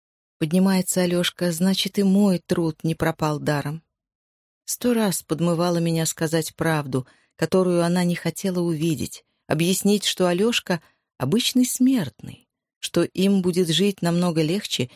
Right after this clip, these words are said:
не претендуя на особые признания, но не поворачивался язык. За ту ночь я так и не узнал, кем работает Алешка,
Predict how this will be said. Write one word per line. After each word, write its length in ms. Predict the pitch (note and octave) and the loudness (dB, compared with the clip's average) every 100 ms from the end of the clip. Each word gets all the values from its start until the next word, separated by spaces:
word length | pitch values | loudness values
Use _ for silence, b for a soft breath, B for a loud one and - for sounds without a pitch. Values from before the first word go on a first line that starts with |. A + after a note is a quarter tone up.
| b b | b b
не 120 | F#3 | -2
претендуя 720 | F#3+ G#3 - G#3 G3 G3+ B3 G3 | 0 -2 0 2 2 2 2 2
на 160 | D#3 | 0
особые 480 | D3+ - E3 D3 D3 | 0 0 0 0 -2
признания, 720 | - C#3+ D3 D3 C3+ C3 C3 b b b _ _ _ | -2 -2 0 0 0 0 -2 b b b _ _ _
но 160 | D#3 F#3+ | 0 4
не 120 | A#3 | 2
поворачивался 800 | A3 D3+ C3 C3 - - - - | 0 -4 -4 -4 -8 -10 -10 -10
язык. 500 | - - - - - _ _ _ _ _ _ _ | -12 -14 -18 -20 -20 _ _ _ _ _ _ _
За 160 | D3+ F#3 | 0 0
ту 180 | F#3+ | 0
ночь 380 | F#3+ G3 G#3+ - | 2 2 0 0
я 100 | F3+ | -2
так 240 | F3 F#3 F#3 | 0 -2 0
и 40 | |
не 120 | F3 | 0
узнал, 460 | E3+ E3 F3 G3 F3+ | 0 0 2 2 0
кем 320 | - F3 E3+ | -2 -2 0
работает 580 | D#3+ D3+ F#3 F#3 D3+ - | -2 0 -2 -2 -4 -2
Алешка, 540 | C3+ C#3+ C#3+ - C#3+ | -2 0 -4 -6 -10